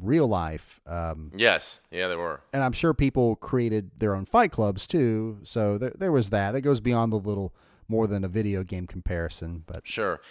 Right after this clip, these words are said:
Speaker 2: But the, the, you know, the, no one could deny the craftsmanship of the film, as I said, and it did have one Oscar nomination for best effects, uh, sound effects editing. Um,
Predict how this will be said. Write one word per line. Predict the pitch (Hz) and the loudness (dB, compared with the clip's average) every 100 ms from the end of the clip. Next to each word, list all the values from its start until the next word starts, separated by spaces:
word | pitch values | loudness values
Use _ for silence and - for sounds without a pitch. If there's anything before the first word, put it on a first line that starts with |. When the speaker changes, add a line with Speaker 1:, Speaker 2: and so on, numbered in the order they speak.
| - | -2
Speaker 2:
But | - 139 | 4 6
the, | 135 | 4
the, | 131 123 | 2 0
you | 139 | 2
know, | 131 | 4
the, | 120 | 2
no | 101 123 | -2 -2
one | 139 135 | -2 -2
could | 127 | -4
deny | 117 117 110 | -2 0 0
the | 104 | 0
craftsmanship | 113 107 - 101 104 | 0 0 -2 -6 -6
of | 92 | -4
the | 95 | -6
film, | - 101 98 | -4 -4 -2
as | 90 | -2
I | 92 | -4
said, | - 104 98 | -2 0 0
and | 98 | 0
it | 90 | -4
did | 90 113 | -2 0
have | 107 110 90 | 2 0 -2
one | 98 120 135 | -4 -2 -2
Oscar | 120 - 107 | -4 -6 -6
nomination | 101 95 92 90 104 | -6 -4 -4 -6 -8
for | - | -8
best | 87 92 90 | -8 -8 -8
effects, | 90 - 95 92 - - - - - | -10 -4 -4 -4 -10 -18 -20 -18 -8
uh, | 85 82 82 | -6 -4 -6
sound | - 95 90 | -4 -4 -2
effects | - 87 - | -4 -6 -4
editing. | 90 85 82 85 - - - _ | -4 -4 -6 -10 -16 -20 -20 _
Um, | - 80 78 | -8 -8 -10